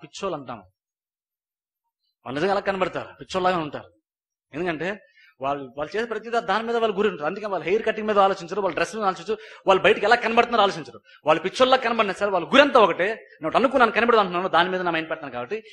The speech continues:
ఇవన్నీ, ఇవన్నిటితో నా సంబంధం లేదు. నా గడ్డం ఎలా ఉంది, నేను బయటకు ఎలా కనబడతాను, పిచ్చోళ్ళలా కనబడతానా, తెలుగు కనబడతానా, స్మార్ట్‌గా కనబడతానా, లేదా డల్గా కనబడతానా,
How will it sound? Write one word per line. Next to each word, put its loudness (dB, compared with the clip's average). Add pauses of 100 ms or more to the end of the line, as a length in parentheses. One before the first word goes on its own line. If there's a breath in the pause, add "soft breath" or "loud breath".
(100 loud breath)
ఇవన్నీ, 0
ఇవన్నిటితో 2
నా 4
సంబంధం 0
లేదు. -4
నా 0
గడ్డం -2
ఎలా 8
ఉంది, 4
నేను -14
బయటకు 2
ఎలా 4
కనబడతాను, -2
పిచ్చోళ్ళలా 2
కనబడతానా, -4
తెలుగు -2
కనబడతానా, -6 (360 soft breath)
స్మార్ట్‌గా 6
కనబడతానా, 2
లేదా 2
డల్గా 4
కనబడతానా, -2